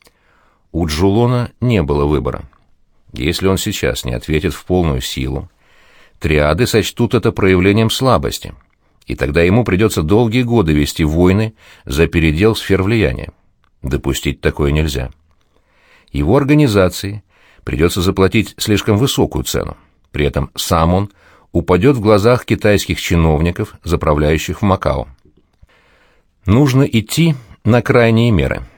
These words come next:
«Перекройте Лиссабон», приказал Джулон, собираясь преподать наглецам хороший урок.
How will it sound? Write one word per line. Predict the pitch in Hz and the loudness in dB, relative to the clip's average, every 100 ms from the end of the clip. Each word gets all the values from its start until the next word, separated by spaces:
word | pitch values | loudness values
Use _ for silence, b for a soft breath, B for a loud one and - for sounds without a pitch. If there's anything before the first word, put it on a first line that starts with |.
| b b b _ _ _ _ _ | b b b _ _ _ _ _
«Перекройте | - 123 151 160 185 180 170 147 | 0 2 2 4 4 4 2 2
Лиссабон», | 147 156 - 147 117 67 64 b b b b b | 2 2 2 0 2 -2 -4 b b b b b
приказал | 69 71 78 82 | -4 0 2 2
Джулон, | 71 73 87 95 123 123 _ _ _ _ _ | 0 2 4 4 0 -4 _ _ _ _ _
собираясь | - 76 80 135 175 - | -6 -2 2 4 4 2
преподать | 139 131 127 156 151 | 0 2 4 2 2
наглецам | 123 104 95 120 127 113 | 2 2 2 2 0 0
хороший | - 107 95 - | 0 2 2 0
урок. | 120 71 - | -2 -4 -6